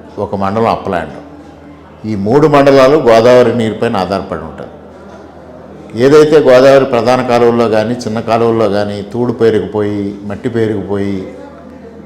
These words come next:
వాటిని తొలగించిన పరిస్థితుల్లో నీరు సక్రమంగా అందక రైతాంగం ఇబ్బంది పడ్డారు.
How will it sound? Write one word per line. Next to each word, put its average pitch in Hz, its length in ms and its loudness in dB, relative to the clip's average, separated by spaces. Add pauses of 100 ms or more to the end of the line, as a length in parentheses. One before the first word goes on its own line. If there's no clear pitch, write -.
(920)
వాటిని 104 260 -4
తొలగించిన 123 480 0
పరిస్థితుల్లో 98 760 -4
నీరు 113 240 -4
సక్రమంగా 110 540 -4
అందక 98 200 -6
రైతాంగం 92 460 -6
ఇబ్బంది 80 320 -12
పడ్డారు. 69 280 -14